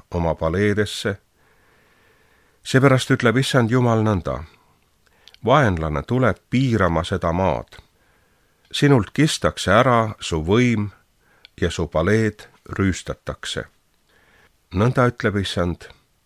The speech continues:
"Otse kui karjane päästab lõvi suust paar koiba või kõrva otsakese, nõnda päästetakse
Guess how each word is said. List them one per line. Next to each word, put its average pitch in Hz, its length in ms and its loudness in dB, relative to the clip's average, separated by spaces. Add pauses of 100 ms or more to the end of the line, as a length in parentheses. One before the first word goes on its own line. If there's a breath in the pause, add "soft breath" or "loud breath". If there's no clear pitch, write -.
(460 soft breath)
"Otse 107 280 0
kui 107 160 0
karjane 123 520 0
päästab 107 500 0
lõvi 120 340 0
suust - 680 -4 (360)
paar 117 340 0
koiba 87 580 -4 (600 loud breath)
või 95 180 2
kõrva 117 480 2
otsakese, 73 680 -4 (460)
nõnda 127 340 4
päästetakse 107 1000 -2